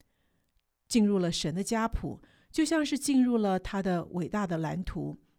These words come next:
都能够被神所用。而这些人当时都不知道他自己的存在跟所扮演的角色是牵系着一个伟大人物的诞生，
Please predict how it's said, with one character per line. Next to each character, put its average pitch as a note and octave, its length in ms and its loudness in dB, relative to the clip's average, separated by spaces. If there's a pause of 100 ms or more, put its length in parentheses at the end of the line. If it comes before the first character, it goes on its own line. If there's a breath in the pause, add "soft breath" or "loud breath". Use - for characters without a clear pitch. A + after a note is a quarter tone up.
(120)
都 D4+ 180 2
能 F3+ 200 0
够 F#3 180 -2
被 F#3+ 160 -2
神 E3+ 240 -8
所 D#3+ 240 -8
用。 E3 320 -6 (1040)
而 A#3+ 160 4
这 E4 140 2
些 D#4+ 180 2
人 A#3 260 2
当 C#4 220 2
时 G3+ 300 0
都 C#4 200 0
不 B3+ 140 -2
知 A3 160 -4
道 G3+ 320 0 (440 soft breath)
他 A3+ 160 0
自 A#3+ 140 -2
己 F#3 140 -2
的 E3+ 80 2
存 E3+ 280 -4
在 A3 240 2
跟 G#3+ 220 0
所 E3 220 -4
扮 A#3+ 200 0
演 E3+ 140 0
的 F3 80 -2
角 - 260 -4
色 F3+ 400 0 (280 loud breath)
是 G#3+ 240 0
牵 C4 340 2
系 C4 300 0
着 F3+ 160 0
一 E3+ 120 -2
个 E3+ 240 -2
伟 F3 300 -2
大 A3+ 240 -2
人 E3+ 220 -2
物 F#3+ 100 -4
的 F3+ 100 -4
诞 F3+ 240 -2
生， G#3 400 -2